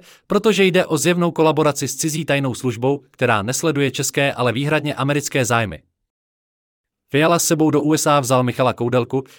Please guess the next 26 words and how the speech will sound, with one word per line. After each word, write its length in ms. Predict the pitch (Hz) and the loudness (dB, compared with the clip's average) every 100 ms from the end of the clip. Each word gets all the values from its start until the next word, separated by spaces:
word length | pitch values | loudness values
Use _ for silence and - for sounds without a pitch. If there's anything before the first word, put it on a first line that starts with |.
| - | -8
šéfa 320 | - 156 160 | -2 0 2
Bezpečnostní 640 | 160 - 180 180 - 160 | 0 -2 -2 -4 -4 -4
informační 520 | 139 131 151 131 - 95 | -4 -2 -2 -2 -6 -6
služby, 460 | 123 120 131 135 _ 95 | -6 -4 -6 -8 _ -2
B 200 | 117 151 | 0 2
I 120 | 160 | 0
S 160 | - | -2
kontrarozvědka, 840 | - 135 127 120 95 101 - 123 131 _ - | -4 -2 0 -2 -2 -4 -4 -4 -6 _ -4
Vladimíra 500 | 113 127 131 131 113 | -2 0 0 0 -2
Posoldu, 500 | 131 - 147 139 143 _ - | -4 0 0 0 -4 _ -8
ředitele 460 | 123 131 160 147 139 | -6 -4 -2 0 0
Úřadu 380 | 151 156 170 165 | 0 0 0 0
pro 180 | 113 | -2
zahraniční 540 | 101 117 135 135 - 92 | -2 -2 -2 -4 -6 -6
styky 380 | - 160 175 - | -4 -2 -2 -4
a 80 | |
informace, 720 | 117 147 147 170 151 - 131 _ | -4 -4 0 0 0 -2 -4 _
U 160 | 147 165 | -6 -4
Z 240 | 135 160 | 0 2
I 160 | 156 104 | 2 0
zahraniční 560 | 113 131 139 123 127 | -2 -2 -2 -4 -4
rozvědka 540 | 107 120 147 - 143 147 - | -4 0 -2 0 -4 -4 -6
a 120 | - | -6
také 300 | - - 196 | -4 -2 0
Jana 200 | 110 117 | 0 0
Berouna, 440 | 123 139 127 131 | 0 0 0 -2